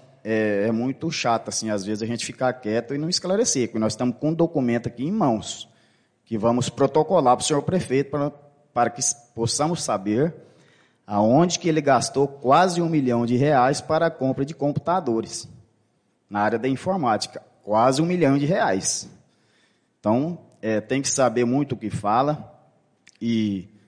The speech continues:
e eu nunca fui, fiz politicagem nessa casa, senhor presidente. Toda a vida trabalhei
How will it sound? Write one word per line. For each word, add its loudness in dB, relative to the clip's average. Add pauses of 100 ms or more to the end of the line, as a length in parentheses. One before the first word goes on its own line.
(160)
e -4
eu 4
nunca 2
fui, -4
fiz 0
politicagem 0
nessa -4
casa, 0
senhor -12
presidente. -20 (680)
Toda -2
a 0
vida -2
trabalhei 0